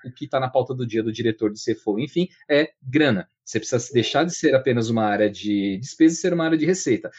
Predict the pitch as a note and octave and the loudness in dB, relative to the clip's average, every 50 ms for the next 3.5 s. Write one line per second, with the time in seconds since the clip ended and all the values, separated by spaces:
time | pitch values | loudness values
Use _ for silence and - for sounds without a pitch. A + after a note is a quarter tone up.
0 | - - - - A#2+ A2+ G2 - C3 D#3 F3 E3+ D3 B2 - C3 B2+ C#3 B2 A#2+ | -20 -10 -4 -2 -2 -2 0 2 4 4 6 4 4 2 0 0 2 2 2 0
1 | G#2+ A2+ A2+ G#2+ - B2+ A#2+ C#3 C3+ C3 C#3 D3+ D#3+ E3 D#3+ - C#3+ C3+ C3+ C3+ | 0 -2 -4 -4 -4 -4 0 2 2 2 2 2 -2 -2 -4 -4 -4 -4 -4 -6
2 | D3+ C#3 - C3+ C3 C3 - - D3+ D#3 E3 D#3+ D#3+ - D3+ B2 - C3+ B2+ B2 | -8 -8 -6 -6 -6 -6 -6 -6 -4 -4 -4 -4 -4 -4 -6 -4 -2 -2 -2 -2
3 | A#2+ - - C3+ A#2+ A#2 A#2+ B2 B2 | -2 -2 -2 -2 0 0 -2 -4 -4